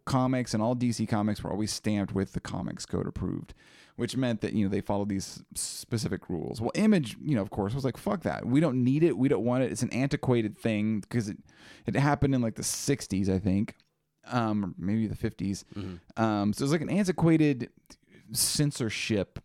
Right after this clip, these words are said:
Speaker 1: thing. And, um, uh, Image dropped it and was just like, "Fuck this."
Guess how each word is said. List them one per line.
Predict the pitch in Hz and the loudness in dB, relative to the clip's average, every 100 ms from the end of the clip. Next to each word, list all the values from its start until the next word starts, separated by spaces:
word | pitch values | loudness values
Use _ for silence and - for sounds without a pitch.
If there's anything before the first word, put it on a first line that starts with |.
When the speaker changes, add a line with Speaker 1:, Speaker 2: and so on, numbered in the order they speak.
| - | -20
Speaker 1:
thing. | - 95 71 76 | -6 -4 -2 -4
And, | 95 - - | -4 -6 -6
um, | 87 76 - 60 - - _ _ _ _ _ _ _ _ - _ - | -6 -4 -6 -6 -10 -16 _ _ _ _ _ _ _ _ -20 _ -12
uh, | - - - | -12 -8 2
Image | 220 180 107 | 4 4 2
dropped | 123 113 107 - | 0 0 0 -4
it | 65 - _ _ | -8 -8 _ _
and | 110 | 0
was | 110 | 0
just | 101 | 0
like, | 98 | -4
"Fuck | - 160 135 | 0 0 2
this." | 120 113 107 | 0 0 -2